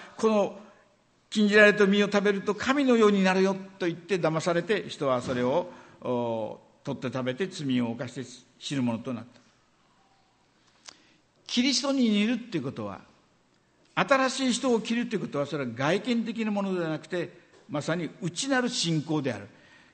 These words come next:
キリストに似せられた、作られた新しい人は、作り主の形に似せられて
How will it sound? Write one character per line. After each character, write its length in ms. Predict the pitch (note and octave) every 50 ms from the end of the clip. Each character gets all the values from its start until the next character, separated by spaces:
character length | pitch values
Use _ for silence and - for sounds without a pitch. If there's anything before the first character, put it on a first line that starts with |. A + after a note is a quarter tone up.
| _ _ _ _
キ 140 | - A#3+ B3
リ 100 | B3+ B3
ス 60 | B3
ト 100 | C4 C4
に 160 | A#3 A#3+ A3+
似 140 | A3 A3 A3
せ 160 | F3+ A#3+ A#3+
ら 120 | A#3 A#3 A3
れ 80 | G#3+
た、 400 | G#3 A3+ A#3+ G#3+ F3 - - - - - _ _ _ _ _ _ _ _ _ _ - - -
作 300 | - - - - - A3+
ら 160 | G#3 G#3+ G3+
れ 80 | G3 F#3+
た 300 | - - G#3+ G3 - -
新 280 | F3 - A3 G#3+ A3+ G#3
し 240 | G#3+ A3 G#3+ G#3+
い 20 | G3+
人 180 | F#3 - G#3 G3
は、 240 | G3 F#3+ F#3 F3+ F#3
作 220 | - - - G3+
り 100 | F#3 F#3
主 280 | F#3+ F3+ E3+ - F#3 F3+
の 180 | F#3 F3 E3+
形 560 | F3 - - F#3 - B3+ C4+ C4 - - C4+
に 180 | C4+ C4+ B3+ A3+
似 140 | G3+ G#3 G3
せ 160 | - A3 G#3+
ら 180 | G#3 G#3+ G#3 G3+
れ 60 | F#3+
て 400 | G3+ - - - - A#3 G3+